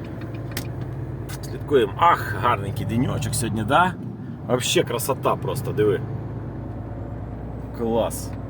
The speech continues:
Сонечко. Їдемо потихеньку. Так, зараз треба включити ближній світ, щоб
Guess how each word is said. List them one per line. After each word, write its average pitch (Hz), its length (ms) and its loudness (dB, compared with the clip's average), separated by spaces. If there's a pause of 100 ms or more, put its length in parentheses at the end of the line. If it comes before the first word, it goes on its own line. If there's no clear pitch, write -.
(340)
Сонечко. 123 640 0 (1000)
Їдемо 180 300 0
потихеньку. 92 540 -4
Так, 113 180 0
зараз 120 180 0
треба 104 160 0
включити - 380 -2 (180)
ближній 120 300 6
світ, 139 300 6 (840)
щоб - 220 -2